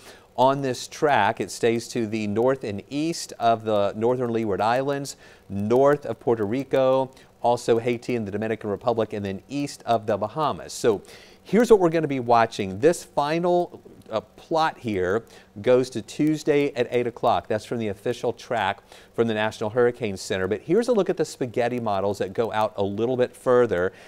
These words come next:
And you see that track to the north and west, and then that curve happens thanks to a trough that is up to the north and then high pressure to the east that's gonna kind of steer that into that direction.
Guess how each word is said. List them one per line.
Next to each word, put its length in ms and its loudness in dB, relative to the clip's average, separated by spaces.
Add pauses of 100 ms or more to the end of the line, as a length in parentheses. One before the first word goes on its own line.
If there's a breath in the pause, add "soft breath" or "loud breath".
(160 loud breath)
And 140 -4
you 60 -2
see 220 -4
that 200 2
track 340 -2
to 80 -6
the 100 -4
north 340 0
and 180 -4
west, 520 2
and 180 -4
then 220 -2
that 240 -6
curve 540 -4
happens 640 -4 (500 loud breath)
thanks 300 0
to 280 0
a 180 0
trough 760 -2 (360 soft breath)
that 220 2
is 160 0
up 140 -4
to 100 -20
the 120 -2
north 360 2
and 100 -2
then 160 -4
high 180 -2
pressure 360 -2
to 140 -6
the 180 -4
east 160 -2
that's 140 -6
gonna 180 -2
kind 220 -4
of 100 -4
steer 640 -2
that 420 -2 (300 loud breath)
into 340 -2
that 240 2
direction. 760 -2